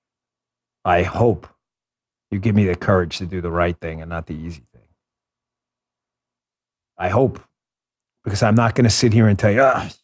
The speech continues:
you know me, Batman, I definitely go in." Yeah, it works well in comic books.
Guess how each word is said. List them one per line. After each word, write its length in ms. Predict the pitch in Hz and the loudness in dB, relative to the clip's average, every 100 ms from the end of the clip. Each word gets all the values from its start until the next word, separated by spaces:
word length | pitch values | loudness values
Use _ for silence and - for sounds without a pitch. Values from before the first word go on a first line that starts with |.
| _ | _
you 40 | |
know 140 | 85 73 | -20 -18
me, 220 | 92 87 - _ _ _ _ _ _ _ _ _ | -14 -14 -14 _ _ _ _ _ _ _ _ _
Batman, 480 | 104 120 101 85 80 | -4 -2 -2 -4 -4
I 100 | 90 | -2
definitely 400 | 90 107 - 95 | 2 0 0 -6
go 120 | 82 | -6
in." 100 | 82 | 0
Yeah, 260 | 117 110 117 | 2 2 0
it 80 | 113 | 0
works 320 | 131 120 120 | 0 0 2
well 180 | 120 98 | 2 2
in 60 | |
comic 380 | 82 95 85 78 | -2 -4 -4 -6
books. 260 | - - | -16 -20